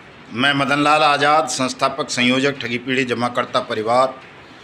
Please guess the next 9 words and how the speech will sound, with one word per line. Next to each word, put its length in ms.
और 140
All 200
India 260
Bike 280
बोर्ड 180
Taxi 320
Union। 400
आज 200
दिनांक 580